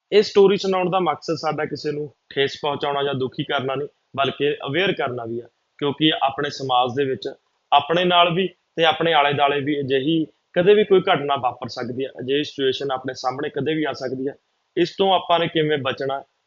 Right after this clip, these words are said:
ਤੇ ਕਿਵੇਂ ਆਪਾਂ ਸੁਚੇਤ ਰਹਿਣਾ, ਇਹੀ ਆਪਾਂ ਨੂੰ ਇਸ, ਇਹਨਾਂ ਜਿਹੜੀਆਂ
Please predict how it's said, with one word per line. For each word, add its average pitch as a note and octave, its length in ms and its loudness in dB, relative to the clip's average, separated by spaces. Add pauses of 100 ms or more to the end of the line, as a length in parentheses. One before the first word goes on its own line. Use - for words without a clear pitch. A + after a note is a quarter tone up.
(120)
ਤੇ C#3+ 120 2
ਕਿਵੇਂ D#3 300 2
ਆਪਾਂ D3+ 200 -2
ਸੁਚੇਤ B2+ 400 -2
ਰਹਿਣਾ, C3+ 260 -8 (380)
ਇਹੀ E3+ 300 2
ਆਪਾਂ D#3+ 260 2
ਨੂੰ D3+ 240 -4
ਇਸ, C#3 240 -8
ਇਹਨਾਂ D3+ 260 -2
ਜਿਹੜੀਆਂ D#3+ 400 -2